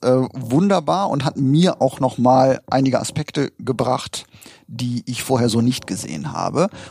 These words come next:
Und ich hoffe, das gilt für unsere Hörer genauso. Und,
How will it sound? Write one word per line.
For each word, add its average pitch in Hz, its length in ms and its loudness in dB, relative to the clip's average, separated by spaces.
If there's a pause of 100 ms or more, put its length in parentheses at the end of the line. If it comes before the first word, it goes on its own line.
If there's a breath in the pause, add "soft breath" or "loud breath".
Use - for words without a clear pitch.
Und 123 120 -2
ich - 120 -2
hoffe, 139 240 0
das - 320 -4
gilt 120 180 0
für 107 120 -8
unsere 113 320 -4
Hörer 113 220 0
genauso. 110 760 -2
Und, 156 540 2